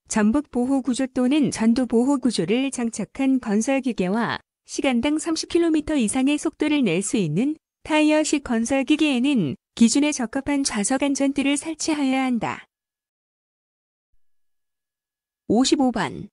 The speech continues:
진흙 등의 토사를 굴착하는 작업을 할 때 적절한 작업 장치는 일 리퍼, 이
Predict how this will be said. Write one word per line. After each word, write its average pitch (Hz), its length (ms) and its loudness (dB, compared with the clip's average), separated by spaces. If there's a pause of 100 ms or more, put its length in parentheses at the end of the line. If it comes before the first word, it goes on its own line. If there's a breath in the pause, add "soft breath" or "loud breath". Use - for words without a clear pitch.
(100)
진흙 254 320 4
등의 269 220 -2
토사를 302 420 0
굴착하는 285 680 -2
작업을 226 480 0
할 196 140 -2
때 240 340 -2 (220)
적절한 311 420 2
작업 226 360 -4
장치는 240 640 -2 (420)
일 226 500 0
리퍼, 208 480 -2 (420)
이 208 380 2